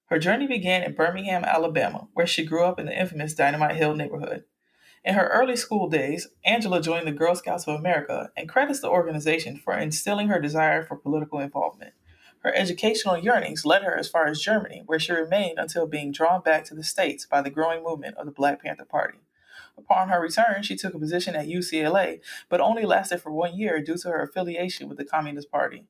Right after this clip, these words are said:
She soon after became involved in the Soledad brothers' trial, even being linked to the purchase of the guns that were used in their courtroom melee. It was thanks to this involvement that landed Davis on the F B I's most wanted list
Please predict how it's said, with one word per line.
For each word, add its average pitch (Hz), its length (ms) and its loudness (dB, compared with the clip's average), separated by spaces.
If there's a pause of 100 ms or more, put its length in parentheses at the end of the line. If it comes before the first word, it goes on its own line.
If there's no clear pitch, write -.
(500)
She 202 160 -4
soon 233 260 -2
after 185 320 2
became 185 340 -4
involved 156 640 2
in 160 100 -6
the 151 80 -2
Soledad 156 580 2
brothers' 147 280 0
trial, - 420 0 (320)
even 262 200 0
being 202 240 0
linked 214 240 0
to 185 60 -12
the 165 80 -4
purchase 226 400 0
of 185 100 -4
the 156 80 2
guns 180 340 2
that 160 140 2
were 156 80 2
used 180 400 0
in 180 160 -2
their 175 140 2
courtroom 156 400 -2
melee. 151 320 -2 (640)
It 180 120 2
was 160 160 0
thanks 254 260 2
to - 60 -16
this 240 180 0
involvement 143 520 2
that 151 120 2
landed 156 280 0
Davis 170 440 -2
on 160 100 0
the 147 120 0
F 175 160 -2
B 165 100 2
I's 143 220 2
most 185 260 0
wanted 156 240 0
list - 320 -8